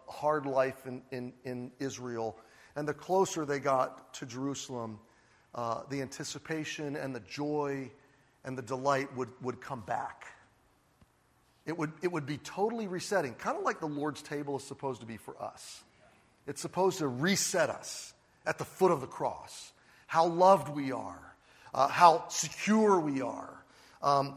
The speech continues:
how graced we are with, with a generous Father. And, and, and this journey would have recovered in them whatever loss of delight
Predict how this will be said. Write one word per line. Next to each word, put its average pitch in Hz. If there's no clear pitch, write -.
how 165
graced 170
we 170
are 120
with, 139
with 151
a 143
generous 214
Father. 151
And, 208
and, 233
and 233
this 247
journey 277
would 214
have 202
recovered 240
in 240
them 185
whatever 226
loss 247
of 208
delight 208